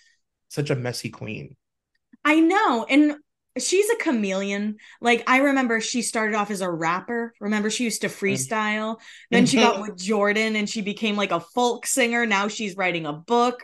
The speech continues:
Speaker 2: I'm like, "Tori, I guess you gotta try and try it until it works, right?"
Speaker 1: Yeah,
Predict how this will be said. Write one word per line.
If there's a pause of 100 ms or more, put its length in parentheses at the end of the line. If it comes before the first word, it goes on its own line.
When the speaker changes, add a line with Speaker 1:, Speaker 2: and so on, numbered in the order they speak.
Speaker 2:
I'm
like,
"Tori, (280)
I
guess
you
gotta
try
and
try
it
until
it
works,
right?" (1400)
Speaker 1:
Yeah,